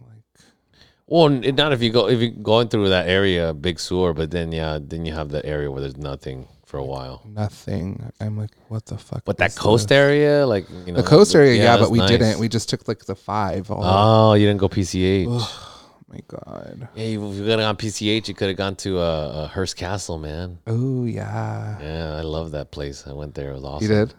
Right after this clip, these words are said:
Speaker 2: Yeah.
Speaker 1: I wanna go.
Speaker 2: I was on my, I, I was actually, I drove back not from San Francisco. I was in Monterey Bay.
Speaker 1: Okay.
Speaker 2: Well, I drove there,
Speaker 1: Is that
Speaker 2: too.
Speaker 1: in, like, Slow?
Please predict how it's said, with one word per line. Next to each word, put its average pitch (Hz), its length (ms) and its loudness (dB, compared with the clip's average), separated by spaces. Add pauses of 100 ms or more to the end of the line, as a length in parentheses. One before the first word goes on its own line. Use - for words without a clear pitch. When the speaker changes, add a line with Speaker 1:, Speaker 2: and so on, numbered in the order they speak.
(120)
Speaker 2:
Yeah. 90 340 0
Speaker 1:
I - 20 -2
wanna 104 220 -2
go. 90 160 -8 (400)
Speaker 2:
I - 20 -12
was 90 140 0
on 95 100 2
my, 92 160 2
I, 113 300 4
I 113 140 2
was 135 120 6
actually, 104 380 0
I 101 60 4
drove 104 280 4
back 85 220 2 (420)
not 101 420 2
from 117 460 -4 (540)
San 117 140 -2
Francisco. 110 440 -2
I 113 60 2
was 90 100 0
in 85 60 -2
Monterey 82 300 -2
Bay. 69 340 -6 (360)
Speaker 1:
Okay. 113 540 -6
Speaker 2:
Well, 123 140 2
I 123 80 6
drove 113 260 4
there, 85 140 4
Speaker 1:
Is 95 80 -2
that 151 140 6
Speaker 2:
too. 165 60 4
Speaker 1:
in, 196 60 0
like, - 140 -6
Slow? 113 480 -2